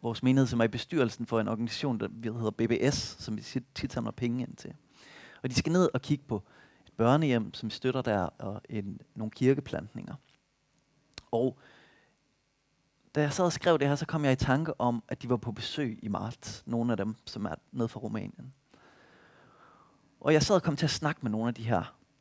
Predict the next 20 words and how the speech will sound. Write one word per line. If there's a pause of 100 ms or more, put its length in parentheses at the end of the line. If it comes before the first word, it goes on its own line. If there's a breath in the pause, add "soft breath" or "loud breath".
mennesker
fra
Rumænien,
som
virkelig
ser, (960)
altså
nærmest (200)
søjlegang
rundt
om
Bethesda-dammen,
ikke (100)
også? (1800 soft breath)
De
fortalte
mig
om,
at
de